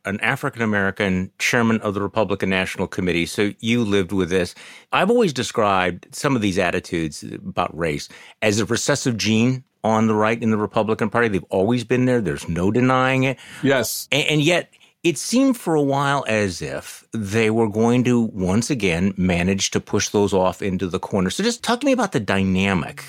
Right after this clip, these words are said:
Speaker 1: of a Republican Party or a right wing and how it's dealing with race. I mean, you've always known that there were people like this, and they played a significant role, but they were never in charge.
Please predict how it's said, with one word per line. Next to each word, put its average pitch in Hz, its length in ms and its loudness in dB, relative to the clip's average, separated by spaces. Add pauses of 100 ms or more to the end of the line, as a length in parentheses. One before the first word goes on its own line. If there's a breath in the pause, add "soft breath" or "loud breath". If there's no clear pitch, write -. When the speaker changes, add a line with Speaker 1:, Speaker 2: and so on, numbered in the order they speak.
(360)
Speaker 1:
of 110 140 0
a 110 60 2
Republican 131 680 0
Party 107 380 0
or 101 160 2
a 92 80 2
right 95 440 -2
wing 90 380 -2 (260 loud breath)
and 113 120 -2
how 180 240 2
it's 165 120 -4
dealing 135 420 0
with 107 260 0
race. 87 320 -2 (280 loud breath)
I 151 40 2
mean, 185 180 2
you've 165 160 0
always 226 400 4
known 175 320 2
that 98 120 -2
there 110 100 2
were 117 100 0
people 123 340 0
like 113 220 2
this, - 300 -8 (260 loud breath)
and 156 100 4
they 180 60 6
played 247 260 0
a 254 60 2
significant 147 560 -2
role, 110 340 2 (160 loud breath)
but 170 120 0
they 180 80 4
were 147 160 2
never 147 480 2
in 127 200 0
charge. - 520 -4